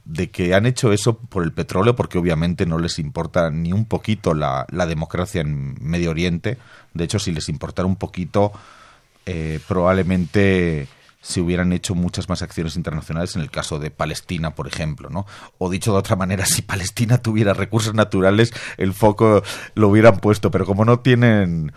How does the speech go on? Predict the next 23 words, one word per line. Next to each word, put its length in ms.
como 220
no 100
tienen 220
recursos 420
naturales, 560
obviamente 500
están 300
ahí 160
dejados 460
de 60
la 80
mano 180
de 120
Dios 300
y 60
prácticamente 560
sometidos 680
a 60
un, 320
a 80
un 140
genocidio, 680
¿no? 180